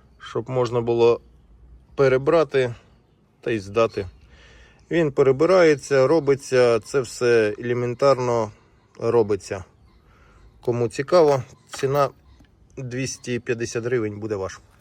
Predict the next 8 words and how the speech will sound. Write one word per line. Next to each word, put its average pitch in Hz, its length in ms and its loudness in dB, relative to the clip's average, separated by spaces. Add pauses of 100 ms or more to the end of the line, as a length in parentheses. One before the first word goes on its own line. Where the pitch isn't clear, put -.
(880)
Далі 117 400 0
є 107 300 -4 (240)
ось 117 220 -8
ця 131 320 -2
річ. 180 500 -8 (180)
Е, 131 580 -2 (680)
напоминаю 139 720 -2
сразу, 110 480 -2